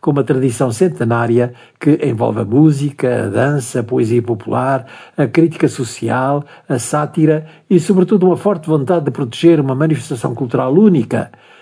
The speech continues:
que atrai crianças e os jovens, marca a identidade daquele povo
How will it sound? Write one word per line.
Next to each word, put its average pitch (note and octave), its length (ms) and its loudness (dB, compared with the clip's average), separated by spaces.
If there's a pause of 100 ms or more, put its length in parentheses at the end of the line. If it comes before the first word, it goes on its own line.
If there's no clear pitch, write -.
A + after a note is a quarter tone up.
(140)
que F3+ 100 2
atrai D#3 680 2
crianças D#3 840 0
e D#3 100 2
os D#3+ 140 2
jovens, B2+ 600 -2 (320)
marca F3+ 420 0
a - 20 6
identidade D3+ 560 2
daquele D#3+ 280 2
povo A#2+ 540 2